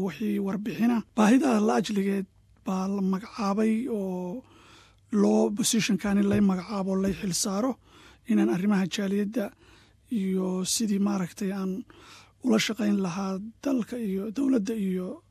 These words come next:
jaaliyadda dibadda ku nool. Haddaan wax yar kaaga sheego, xilkan waa xilkii ugu horreeyay ee Soomaaliya jaaliyadaha qof loo magacaabo. Waa wax nagu cusub, Puntland ku cusub, ee, Soomaaliya guud ahaanna ku cusub jagadaanu.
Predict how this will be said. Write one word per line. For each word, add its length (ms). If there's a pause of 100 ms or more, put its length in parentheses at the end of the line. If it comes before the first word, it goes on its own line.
(400)
jaaliyadda 340
dibadda 300
ku 160
nool. 200 (120)
Haddaan 280
wax 100
yar 100
kaaga 160
sheego, 280 (200)
xilkan 560 (240)
waa 160
xilkii 260
ugu 220
horreeyay 400
ee 80
Soomaaliya 680 (640)
jaaliyadaha 640
qof 180 (140)
loo 180
magacaabo. 600 (540)
Waa 120
wax 160
nagu 320
cusub, 300 (460)
Puntland 460
ku 140
cusub, 280 (640)
ee, 280
Soomaaliya 720
guud 240
ahaanna 320
ku 160
cusub 300 (100)
jagadaanu. 540